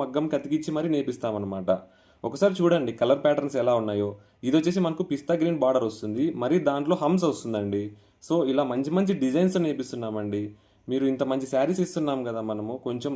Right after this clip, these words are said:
లైక్ చేసి సపోర్ట్ చేయండి. మీరు సపోర్ట్ చేయడం వల్ల కొత్త డిజైన్స్ తెచ్చానని చెప్పాను కదా, so అన్నట్టుగానే మీకోసం ఈ డిజైనర్ వేర్ శారీస్ తెచ్చాను. ఇవన్నీ కూడా మనకు లైట్ వెయిట్ ఉంటాయండి. అది ప్రీమియం క్వాలిటీ అనమాట. మీరు డైరెక్ట్గా ఫీల్ అయితే చెప్తారు మీరు ఎంత క్వాలిటీ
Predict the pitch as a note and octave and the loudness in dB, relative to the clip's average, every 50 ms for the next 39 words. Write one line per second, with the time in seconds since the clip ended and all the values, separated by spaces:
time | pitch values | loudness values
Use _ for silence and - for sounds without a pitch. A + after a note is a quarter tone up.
0 | A2 G#2+ A#2+ C#3+ C#3+ - F3 E3+ F3+ E3+ - B2 G#2+ - D3+ E3 D#3+ - D3+ C3+ | 0 0 0 0 0 -2 -4 -4 -4 -4 -2 -2 -2 0 0 0 0 0 -2 -2
1 | B2 A#2 A2 G#2+ G2+ G#2 G#2 G#2 - _ _ _ _ _ - C#3 D3 C#3+ D3 C#3+ | -2 -2 -4 -2 -2 -4 -4 -6 -8 _ _ _ _ _ -2 -2 0 2 2 2
2 | C#3+ E3+ F#3+ F#3 - F#3 F3 E3+ E3 D#3 D3 D3+ D#3+ D#3 D3+ C#3 - D3+ D3 D#3 | 6 6 4 6 4 2 2 2 2 2 2 2 2 2 0 0 0 0 0 2
3 | D3+ E3 E3+ E3 C#3+ C3 - - D3+ D3 C3+ B2 B2 A#2+ - - C3 B2+ A#2 G2+ | 2 0 0 0 -2 -4 0 0 0 0 0 -2 -4 -6 -4 -2 -2 -2 -2 -2
4 | G#2 G2+ G2 G#2+ B2 D3 - - _ _ _ _ - - D3+ B2+ A2 C#3 D#3+ D#3 | -2 -2 -2 -2 -4 -4 -8 -14 _ _ _ _ 0 4 4 4 4 4 2 2
5 | E3 D#3+ E3+ E3+ F3+ F3+ E3+ D#3 D3 D3+ D#3 D#3 F3 D#3 C#3+ C#3 B2 B2 A2 B2 | 2 2 2 4 4 4 2 2 2 0 0 0 0 0 0 0 0 0 0 2
6 | D3+ E3 E3+ D#3 D3+ D#3 D3 - C3+ B2+ C3 B2+ - A#2+ A2 G#2 - A2 G#2 G2 | 2 2 4 4 2 2 2 2 0 0 0 0 -4 -6 -6 -4 -4 -4 -2 -2
7 | F#2+ - - - _ _ _ _ - A#2+ A#2+ C#3 D#3 F3 F3+ F#3 F3 E3+ F3 E3+ | -4 -6 -8 -14 _ _ _ _ -6 -2 0 2 4 4 4 4 4 2 2 2
8 | D#3+ D3+ D3+ D3 D#3 E3+ F3+ D#3 C3 B2 C#3 D3+ D3+ D3 D#3+ D#3+ D3 C#3+ C3 A#2 | 0 -2 -2 -2 0 0 2 4 4 4 4 2 2 2 0 0 0 0 0 0
9 | A#2+ A2+ A2 G#2 G2+ G2+ G2 G#2 B2 D3 E3+ F#3+ - - _ _ - A#2 C#3+ - | 0 -2 -2 -2 -2 -4 -2 -2 -2 -2 -2 -4 -8 -16 _ _ -6 -2 -2 -2
10 | - - D3 E3+ F3+ F#3+ G3 F#3+ F#3 F#3+ D3+ C3 A#2+ A2+ A2 A2+ A2 G#2+ G#2 G2+ | 0 2 2 4 4 4 4 4 4 4 4 4 4 4 2 -2 -2 -2 -2 -4
11 | G2+ F#2+ F#2 G2 G2 F#2+ - - - A2 A2+ B2 C3+ B2+ A2+ A2+ B2 D3 D#3+ D#3 | -4 -2 -2 -2 -2 -2 -4 -6 -8 -6 -2 -2 -2 0 0 0 0 0 0 2
12 | F3 F#3+ F#3+ F#3+ - E3+ F3 E3+ D#3+ F3 F#3 F3+ - E3 D#3 D#3 - - C#3 A#2 | 2 2 2 2 2 2 2 2 2 0 -2 -2 -2 -4 -4 -4 -2 0 0 0
13 | G#2 G2 F2+ G#2 A#2+ B2+ C#3 C#3+ C3+ B2+ A#2+ C#3 - - - C3 C3+ C3 C#3 | 0 -2 -4 -4 -2 -2 -2 -2 -2 -2 -4 -4 -2 2 2 2 2 2 0